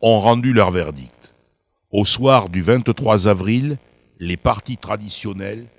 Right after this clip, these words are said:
sont éliminés du second tour. Phénomène inédit sous la Cinquième République. Imaginez qu'Emmanuel Macron, arrivé en tête du premier tour, était inconnu du grand public, jamais élu,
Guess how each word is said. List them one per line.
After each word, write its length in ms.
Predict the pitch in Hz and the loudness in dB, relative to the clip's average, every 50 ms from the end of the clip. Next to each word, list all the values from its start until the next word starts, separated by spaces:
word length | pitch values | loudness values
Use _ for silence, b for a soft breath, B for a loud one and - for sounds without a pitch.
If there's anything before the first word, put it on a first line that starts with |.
| _ _ _ _ _ _ | _ _ _ _ _ _
sont 280 | - - 107 98 95 87 | -10 -6 -6 -6 -6 -4
éliminés 580 | - 117 117 117 113 110 110 107 113 120 120 | -4 -4 -4 -4 -6 -6 -6 -4 -4 -6 -6
du 120 | 101 92 85 | -8 -8 -10
second 400 | - - 110 95 90 92 90 76 | -8 -8 -8 -8 -8 -8 -10 -10
tour. 460 | - - 67 - - _ _ _ _ _ _ _ _ _ _ _ _ | -14 -18 -20 -20 -20 _ _ _ _ _ _ _ _ _ _ _ _
Phénomène 680 | _ - 110 104 107 110 104 104 104 101 101 95 95 - - | _ -14 -12 -10 -10 -8 -8 -6 -6 -6 -6 -6 -8 -10 -10
inédit 460 | 160 160 139 113 92 73 67 78 90 - _ _ _ _ _ _ _ | -8 -6 -4 -4 -6 -8 -12 -20 -20 -20 _ _ _ _ _ _ _
sous 160 | - - 101 | -16 -10 -8
la 120 | 95 90 | -8 -6
Cinquième 520 | - - - 98 98 - - 120 113 101 90 | -6 -8 -10 -10 -12 -10 -8 -8 -6 -6 -8
République. 680 | 78 87 - 73 69 - - 64 60 _ _ _ - _ _ _ _ _ _ _ _ _ _ _ b b b b b b | -10 -12 -16 -16 -20 -20 -20 -20 -20 _ _ _ -20 _ _ _ _ _ _ _ _ _ _ _ b b b b b b
Imaginez 640 | 156 175 180 190 202 180 147 139 170 175 185 220 208 | -4 -2 0 0 2 0 0 -2 -2 -2 -2 -2 -2
qu'Emmanuel 600 | - - - 139 127 127 123 120 117 113 107 104 104 | -2 -2 -4 0 0 0 0 0 0 0 0 0 0
Macron, 640 | 101 101 98 - - - 160 175 151 117 87 76 67 _ _ _ _ _ - | -2 -2 -4 -4 -4 -2 -2 -2 -2 -4 -6 -12 -16 _ _ _ _ _ -6
arrivé 440 | 104 104 92 107 110 107 101 113 107 | -4 -4 -4 -6 -10 -6 -4 -2 -2
en 180 | 92 92 92 | -2 -4 -6
tête 260 | - - 123 117 - 98 | -6 -4 -6 -6 -6 -10
du 140 | 87 85 | -14 -14
premier 360 | - - 98 107 101 101 98 95 | -14 -10 -10 -10 -8 -10 -12 -12
tour, 380 | - 147 160 185 - - _ _ _ _ _ _ _ _ _ - | -12 -12 -12 -12 -12 -16 _ _ _ _ _ _ _ _ _ -14
était 300 | - - - 135 - 160 | -12 -8 -8 -6 -4 -4
inconnu 420 | 160 143 - 151 151 147 160 160 | -6 -4 -2 0 0 0 0 -2
du 120 | 127 127 113 | -4 -6 -8
grand 240 | 104 101 117 117 101 | -6 -4 -6 -6 -6
public, 400 | - 117 - 90 92 82 73 _ _ _ _ _ _ - | -10 -14 -16 -14 -14 -16 -16 _ _ _ _ _ _ -16
jamais 500 | 120 98 131 170 180 165 156 131 104 123 | -12 -6 -6 -4 -4 -4 -6 -6 -6 -6
élu, 240 | 117 98 90 80 | -6 -6 -8 -14